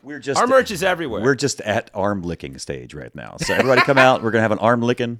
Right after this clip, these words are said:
Speaker 1: at the show. It's gonna be great. So, uh, but, uh, yeah, no,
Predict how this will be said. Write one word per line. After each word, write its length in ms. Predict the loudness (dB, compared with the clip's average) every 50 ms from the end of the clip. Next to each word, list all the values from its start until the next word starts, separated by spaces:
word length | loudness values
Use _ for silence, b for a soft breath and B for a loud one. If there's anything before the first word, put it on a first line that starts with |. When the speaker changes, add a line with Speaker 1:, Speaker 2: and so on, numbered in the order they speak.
| _ -10
Speaker 1:
at 120 | -10 -10 -8
the 60 | -8
show. 380 | -8 -6 -4 -4 -4 -4 -6 -10 _
It's 120 | -16 -12 -8
gonna 120 | -8 -8
be 60 | -6 -6
great. 320 | -6 -6 -8 -8 -12 -18
So, 300 | -14 -6 -4 -2 -2 -2 B B B B B B B B
uh, 200 | 2 2 4 4
but, 260 | 6 4 4 4 6
uh, 220 | 6 6 6 6 6
yeah, 160 | 4 4 4
no, 240 | 6 4 4 2